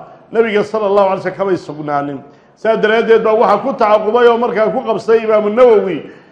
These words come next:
Imaamka weyne Cisuddin ibn Cabdissalaam, Za-, iyo Zarkashi oo markaa waxay tilmaamayaan jamcinta iyo isugeyntaas inaanay sunno ahayn, sunnuu yahay hadda midba mar inuu yidhaahdo. Waxaana weeye, "Allahumma, ya Allah, inni anugu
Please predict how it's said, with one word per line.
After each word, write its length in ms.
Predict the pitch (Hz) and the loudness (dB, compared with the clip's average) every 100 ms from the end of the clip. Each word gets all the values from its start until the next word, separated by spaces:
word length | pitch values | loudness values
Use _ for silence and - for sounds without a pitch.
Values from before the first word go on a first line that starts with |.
| _ _ | _ _
Imaamka 340 | 160 240 226 220 | -4 -4 -2 0
weyne 300 | 233 233 220 202 | 0 -2 -6 -6
Cisuddin 380 | 190 196 254 | -8 -8 -8
ibn 140 | 226 214 | -6 -6
Cabdissalaam, 920 | 190 190 202 - 220 254 196 139 - - _ - | -6 -6 -10 -4 0 2 0 -4 -14 -20 _ -20
Za-, 180 | 151 208 226 | -2 0 0
iyo 160 | 240 | -2
Zarkashi 560 | 185 220 220 269 262 233 | 0 -2 0 -4 -2 -4
oo 80 | 233 | -2
markaa 260 | 233 196 226 | -4 -2 0
waxay 200 | 202 208 | 0 -2
tilmaamayaan 680 | 202 208 233 254 220 190 147 - - _ - | -2 -2 0 0 2 0 -2 -8 -20 _ -8
jamcinta 500 | 202 208 254 226 226 | -6 -6 -4 -2 0
iyo 140 | 226 220 | 0 -4
isugeyntaas 680 | - 202 233 262 233 214 214 | -6 -8 -6 -4 -2 -2 -2
inaanay 320 | 233 220 220 | -4 -2 -2
sunno 240 | 220 220 | -6 -2
ahayn, 500 | 240 196 240 214 175 - - - _ | 0 0 0 -2 -4 -8 -18 -20 _
sunnuu 240 | 208 226 | -4 -2
yahay 280 | 202 185 190 | 0 0 0
hadda 440 | 180 233 202 208 196 196 | -2 -2 0 -2 -2 -4
midba 320 | 247 240 208 | -8 0 0
mar 220 | 185 175 147 - - _ | 0 -2 -2 -10 -20 _
inuu 180 | 185 165 | -8 -6
yidhaahdo. 440 | 143 143 127 139 120 - - _ _ _ _ _ _ _ _ _ _ _ _ _ _ - | -6 -6 -8 -10 -12 -18 -20 _ _ _ _ _ _ _ _ _ _ _ _ _ _ -4
Waxaana 340 | 254 226 254 262 | 0 2 4 4
weeye, 200 | 254 240 | 4 4
"Allahumma, 480 | 233 247 254 233 240 | 4 4 2 2 4
ya 160 | 233 | 4
Allah, 260 | 254 254 247 | 4 2 2
inni 180 | 254 247 | 0 2
anugu 600 | 233 240 269 220 160 | 4 4 0 0 -4